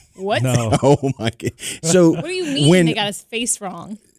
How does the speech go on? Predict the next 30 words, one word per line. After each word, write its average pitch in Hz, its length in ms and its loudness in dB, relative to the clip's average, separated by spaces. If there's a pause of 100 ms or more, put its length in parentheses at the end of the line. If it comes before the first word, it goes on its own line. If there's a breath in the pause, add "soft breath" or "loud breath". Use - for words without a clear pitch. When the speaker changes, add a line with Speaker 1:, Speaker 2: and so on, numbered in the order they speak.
(160)
Speaker 3:
when 151 320 4
Madden 170 280 2
showed 147 320 2
up 160 300 2
at, 110 260 0
uh, 110 200 4
I - 20 -2
forgot 120 300 -2
where 113 340 4
they, 113 80 0
wherever 139 320 2
they 147 140 2
do 120 340 2
the 104 80 2
Madden 98 400 2
facial 87 680 -2 (100)
imaging 82 460 0
stuff, - 420 -6 (500)
uh, 80 540 2
Speaker 1:
Where 208 120 -14
they 202 60 -4
put - 160 -16
the 190 60 -14
dots 180 380 -14
on 202 100 -12
your 202 80 -12
face? 185 80 -10
Speaker 3:
he 120 80 4
didn't 120 200 2
go. 113 220 -2